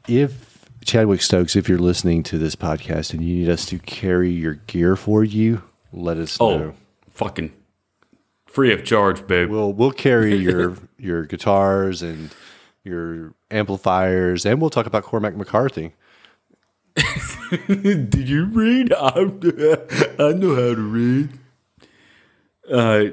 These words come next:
Speaker 2: speaking
Speaker 1: So
Speaker 2: of reading.
Speaker 1: Yeah, I was gonna say, speaking of reading, have you ever read any Joe Hill?
Speaker 2: Fuck no,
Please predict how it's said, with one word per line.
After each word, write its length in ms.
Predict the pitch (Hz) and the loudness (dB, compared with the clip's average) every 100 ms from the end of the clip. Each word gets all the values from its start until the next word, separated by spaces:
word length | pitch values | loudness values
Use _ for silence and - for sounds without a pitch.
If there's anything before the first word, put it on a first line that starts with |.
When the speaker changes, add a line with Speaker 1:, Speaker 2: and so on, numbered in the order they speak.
| - | -6
Speaker 2:
speaking 360 | 110 117 185 139 | -8 -2 0 2
Speaker 1:
So 60 | 113 | 0
Speaker 2:
of 120 | 90 | 2
reading. 500 | 98 98 92 90 90 | 2 4 2 0 -2
Speaker 1:
Yeah, 200 | 127 135 | -2 0
I 20 | |
was 80 | 151 | 0
gonna 80 | 143 | -4
say, 80 | 143 | -4
speaking 240 | 160 156 | -2 -2
of 60 | 156 | -2
reading, 320 | 160 104 101 | -2 -2 -4
have 300 | 117 110 110 | -4 -4 -8
you 160 | 131 123 | -8 -6
ever 260 | 127 139 | -4 -2
read 260 | 123 127 127 | -2 -4 -4
any 180 | 123 117 | -6 -6
Joe 280 | 104 123 131 | -2 -2 0
Hill? 420 | 143 156 104 85 _ _ _ _ _ _ _ _ _ _ _ - | -2 -2 -4 -10 _ _ _ _ _ _ _ _ _ _ _ -14
Speaker 2:
Fuck 640 | - - - 135 127 - - | -10 -8 -2 2 2 0 0
no, 460 | 101 95 87 78 | 2 4 2 -4